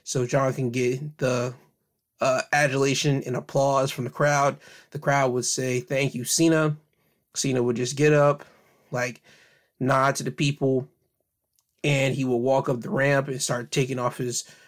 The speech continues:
wristbands and then go to the back. So right now, we have no idea if this was the last time that we will see John Cena in a W W E ring.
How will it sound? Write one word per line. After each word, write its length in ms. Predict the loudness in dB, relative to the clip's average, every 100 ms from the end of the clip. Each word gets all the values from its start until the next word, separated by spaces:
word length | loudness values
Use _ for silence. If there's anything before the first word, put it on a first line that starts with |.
| _ 0
wristbands 720 | 2 2 2 2 2 2 0
and 120 | -2
then 200 | -2 -2
go 180 | -2 -2
to 120 | -2
the 60 | -4
back. 420 | 0 0 0 -4
So 340 | -6 -6 -6 -4
right 240 | 0 2 2
now, 180 | -2
we 120 | -2 -4
have 100 | -2
no 160 | 2
idea 260 | 2 0 -2 -2
if 200 | -4 -2
this 200 | -4 -2
was 260 | -2 -4
the 80 | -6
last 400 | -4 0 0 0
time 280 | 0 0 0
that 80 | -2
we 140 | -4
will 240 | -2 2 2
see 400 | 0 -4 -8 -10 -16 -20 _
John 260 | -8 -4 -2
Cena 220 | -2 -2 -2
in 180 | 0 2
a 140 | 2
W 400 | -2 -6 -4 -4
W 380 | -2 -4 -4 -4
E 100 | -4
ring. 400 | -4 -4 -2 -2